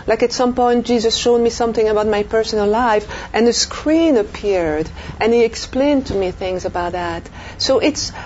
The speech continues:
imagine holograms, but solid ones,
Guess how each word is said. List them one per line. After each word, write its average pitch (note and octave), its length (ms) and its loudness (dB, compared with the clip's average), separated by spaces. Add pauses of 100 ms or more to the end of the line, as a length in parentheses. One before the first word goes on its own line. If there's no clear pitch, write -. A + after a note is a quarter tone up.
imagine C#4+ 840 4 (380)
holograms, G#3 1160 2
but G#3+ 160 0
solid A#3+ 600 2
ones, - 600 -6